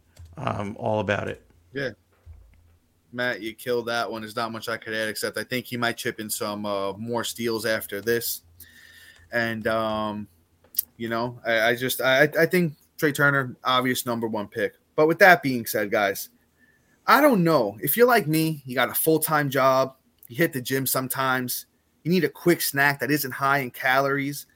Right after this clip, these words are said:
Speaker 2: but still tastes great. If so, you've gotta try Built Bar. Come on, guys. I'm not sure how Built Bar does it,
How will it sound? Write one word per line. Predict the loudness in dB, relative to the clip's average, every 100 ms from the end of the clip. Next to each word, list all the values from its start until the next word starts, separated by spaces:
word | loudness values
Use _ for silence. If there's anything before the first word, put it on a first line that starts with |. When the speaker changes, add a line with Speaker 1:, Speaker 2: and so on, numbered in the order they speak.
| _
Speaker 2:
but | -2
still | 0 -2
tastes | -4 -2 0 -2
great. | 0 2 2 -4 _ _ _ _ _ _
If | 2 2
so, | 2 2 0
you've | -2 -4
gotta | -2 0 0
try | -4 -2 0 -2
Built | 0 0 0
Bar. | -2 -4 -6 -6
Come | -2
on, | -2 -2
guys. | 0 2 2 2 -8 _ _ _ _ _ _ _
I'm | 0 4
not | 4 2
sure | 2 2 4
how | 4 2
Built | 2 2 2
Bar | 2 2
does | 4 2 2
it, | -4